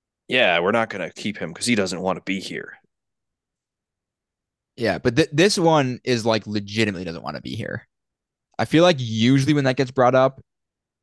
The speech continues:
Speaker 2: that person doesn't end up quitting. And, and so
Speaker 1: Yeah.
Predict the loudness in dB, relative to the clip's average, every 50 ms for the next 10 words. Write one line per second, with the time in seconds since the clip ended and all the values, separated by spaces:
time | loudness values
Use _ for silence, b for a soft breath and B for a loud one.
0 | _ _ _ _ _ _ -6 -6 -4 -6 -6 -6 -4 -2 0 0 0 0 -4 _
1 | -4 -2 -2 -4 -4 -4 -4 -2 -2 0 0 -2 -4 -6 _ _ _ _ _ _
2 | _ _ _ _ _ _ _ _ _ _ _ _ _ _ _ _ _ _ _ _
3 | _ _ _ _ _ _ _ _ _ _ -6 -4 -4 -4 -6 -4 -2 -2 -2 0
4 | 2 2 4 4 4 4 2 0 -4 -8